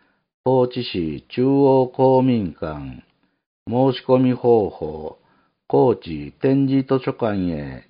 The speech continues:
持参してください。お申し込み、お問い合わせ先は、郵便番号七八零の零八四二、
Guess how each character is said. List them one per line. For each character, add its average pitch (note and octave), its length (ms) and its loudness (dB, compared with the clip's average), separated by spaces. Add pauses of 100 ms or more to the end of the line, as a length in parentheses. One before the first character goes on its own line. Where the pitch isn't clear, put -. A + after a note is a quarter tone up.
持 G2 140 -12
参 B2+ 300 -2
し - 160 -16
て B2 120 -4
く - 100 -16
だ A2 240 0
さ F2 180 -2
い。 C#2 280 -6 (540)
お G2 60 -6
申 C3 320 2
し - 160 -14
込 A#2 140 2
み、 G#2+ 340 -4 (100)
お - 120 -14
問 C3 300 0
い C3+ 40 2
合 C3+ 60 4
わ B2+ 160 2
せ B2 120 -12
先 - 280 -10
は、 G2+ 460 -2 (580)
郵 C3 300 2
便 C3 360 2
番 B2 340 0
号 D2+ 520 -10
七 A2+ 300 -4
八 B2 320 -2
零 A#2+ 280 2
の C#2 440 -12
零 C3 260 2
八 B2 320 -2
四 A#2 340 2
二、 F2 420 -4